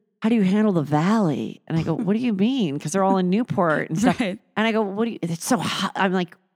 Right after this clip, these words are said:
Speaker 1: I go, "What do you mean? Like, 'cause it's ten degrees hotter?" I'm like, "We have a pool, we have air conditioning."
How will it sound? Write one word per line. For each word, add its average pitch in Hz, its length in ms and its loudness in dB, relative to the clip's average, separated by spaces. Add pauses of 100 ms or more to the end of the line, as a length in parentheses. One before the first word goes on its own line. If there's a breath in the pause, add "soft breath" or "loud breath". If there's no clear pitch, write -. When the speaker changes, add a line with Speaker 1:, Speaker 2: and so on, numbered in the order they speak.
(220)
Speaker 1:
I 196 60 -2
go, 196 80 2
"What 196 100 4
do 262 60 2
you 277 80 0
mean? 240 140 2
Like, 160 120 -4
'cause 160 140 -4
it's 151 120 -8
ten 180 220 0
degrees 180 380 -2
hotter?" 233 520 0
I'm 220 120 2
like, 196 180 0
"We 170 60 0
have 160 80 0
a 156 80 -2
pool, 160 340 -2
we 208 80 0
have 165 140 0
air 151 180 -2
conditioning." 208 380 0